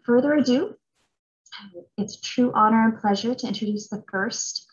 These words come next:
uh, presentation today titled The Cost of Racism in Healthcare Delivery in Rural British Columbia. The presenter is Doctor Terry Aldred, who has many hats, including being a valued rural community physician,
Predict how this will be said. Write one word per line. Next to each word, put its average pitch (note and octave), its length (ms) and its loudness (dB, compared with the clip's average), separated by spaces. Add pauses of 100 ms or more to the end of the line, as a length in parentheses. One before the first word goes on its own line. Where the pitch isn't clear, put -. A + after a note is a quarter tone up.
(280)
uh, F#3+ 120 0
presentation G3+ 760 0
today F#3 440 -6
titled F3 520 0 (400)
The A3+ 60 -2
Cost G#3+ 420 2
of G#3+ 60 -4
Racism G#3 640 0
in G3+ 100 2
Healthcare G3+ 440 -6
Delivery F#3 600 -2 (100)
in F#3 120 0
Rural F3+ 280 2
British G3 340 -4
Columbia. F#3 580 -4 (1000)
The G#3+ 60 -2
presenter A#3 580 2
is D#4 160 -2
Doctor G#3 320 0
Terry G3+ 340 -2
Aldred, F#3 440 -4 (500)
who G#3+ 280 2
has A3+ 300 2
many B3 240 8
hats, - 540 -4 (420)
including A3+ 520 4
being G#3 200 0
a - 40 -2
valued G#3 540 2
rural G3+ 300 -6
community G#3 400 2
physician, G3+ 600 -4